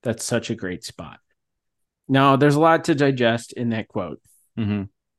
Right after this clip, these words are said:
Speaker 1: The most important thing that I want to ask you about is, is Nashville in the Midwest?
Speaker 2: <laughs> Uh, well, you know, it's, like, a seven-hour drive for me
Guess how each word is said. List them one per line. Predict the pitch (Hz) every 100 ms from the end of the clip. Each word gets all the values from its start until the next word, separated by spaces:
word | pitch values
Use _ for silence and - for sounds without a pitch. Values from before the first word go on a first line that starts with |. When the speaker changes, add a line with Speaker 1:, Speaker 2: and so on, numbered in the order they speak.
| -
Speaker 1:
The | 120
most | 123 135 -
important | 127 139 135 117 120
thing | - 120 98 92 -
that | 98
I | 95
want | 104 98
to |
ask | 87 95 -
you | 90
about | 87 80 78 _ _ _ _ _ _
is, | - 107 101 - - _ _ _ _ _ _ _ -
is | 147 135
Nashville | 127 120 113 120 107
in | - 107
the | 98
Midwest? | 90 76 64 - - - 147 -
Speaker 2:
<laughs> | 147 - - 127 151 139 110 -
Uh, | 104 117 120 120 120 120
well, | 127 160 190 202 208 _ _ _ _ _ _ _ _ -
you | 123
know, | 120 120 123 -
it's, | 127 -
like, | 123 113
a |
seven-hour | - 131 131 127 117 110
drive | 95 92 85 87 87
for | 90 85
me | 87 85 98 127